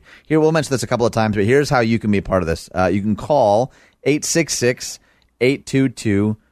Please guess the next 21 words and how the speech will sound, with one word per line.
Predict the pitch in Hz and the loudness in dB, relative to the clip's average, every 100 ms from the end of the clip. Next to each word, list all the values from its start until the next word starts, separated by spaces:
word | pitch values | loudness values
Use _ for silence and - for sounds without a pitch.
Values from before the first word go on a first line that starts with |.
| _ | _
four | _ - 117 123 | _ -2 0 2
eight | 123 120 - | 2 2 2
eight | 110 104 | -2 -2
three. | - 98 | -4 -2
That's | 95 - | -2 -2
eight | 113 110 | -4 -2
six | 113 98 | -2 -4
six, | - 101 - - - | -4 -4 -4 -16 -8
eight | 107 113 | -6 -6
two | - 107 | -4 -6
two, | - 95 95 | -4 -4 -4
four | - - 117 120 - | -4 -2 2 2 0
eight | 107 104 - _ 98 | 0 0 -4 _ -4
eight | 107 107 | -2 -4
three. | - 95 95 98 127 _ _ _ | -8 -2 0 0 -2 _ _ _
Or | 165 127 107 123 | 0 2 2 2
if | 120 110 | 0 0
you're | 107 104 | 0 0
the | 95 | 0
digital | 95 104 95 92 | 0 -2 0 -4
type, | - 92 104 - | 0 0 0 -6